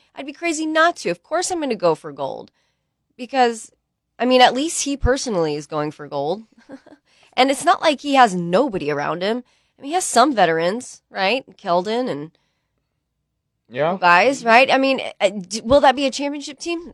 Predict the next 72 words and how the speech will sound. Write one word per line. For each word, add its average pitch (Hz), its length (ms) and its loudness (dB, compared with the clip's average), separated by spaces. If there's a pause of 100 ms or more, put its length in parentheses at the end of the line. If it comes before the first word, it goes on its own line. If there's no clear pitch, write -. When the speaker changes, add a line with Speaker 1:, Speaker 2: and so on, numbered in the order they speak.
Speaker 1:
Probably 247 500 -12
not. 135 400 -14
But - 120 -4
Speaker 2:
No, - 80 2
Speaker 1:
hey, - 260 4
we're, 269 100 -6
Speaker 2:
it 156 100 8
won't 143 280 6
be. 120 60 -4
Speaker 1:
it's - 100 -8
gonna 403 120 0
be 392 100 4
a 294 40 -2
significantly 302 840 -2
better 170 260 2
than 156 140 -14
what 143 120 -16
we've 131 140 -20
seen, - 240 -18
obviously. - 460 -20
So 240 340 4
it's - 220 -10
just, - 120 -20 (540)
I - 80 4
don't 208 140 4
know. 202 60 2
I, 247 280 4
I, 269 240 2
you 294 120 -6
can't 311 300 -4
blame 262 220 0
him 254 100 -2
for 233 140 -8
saying 233 300 -8
that. 220 180 0
I 214 120 4
don't 240 180 2
think 247 160 -4
he's 220 180 -12
naive. 190 420 -4
I 196 80 0
don't 220 180 -2
think 226 180 -4
he's 208 180 -16
saying 202 240 -6
it 160 60 -6
in 180 80 -6
naivety. 170 500 -4
I 170 100 -8
think 208 200 -8
he's 208 200 -10
saying 202 380 -2
it 160 180 -6
just 185 300 -18
to 180 60 -20
be 180 120 -6
like, 165 220 2
"I'm 185 160 0
a 175 60 0
winner. 175 340 0
I'm 165 160 -8
a - 20 -16
competitor, 165 600 -10
and 160 120 -4
this 175 140 6
Speaker 2:
Yeah. - 60 0
Speaker 1:
is - 80 -8
what 175 100 -4
you're 165 120 -8
getting 156 340 -8
from 135 180 -20
me." - 300 -20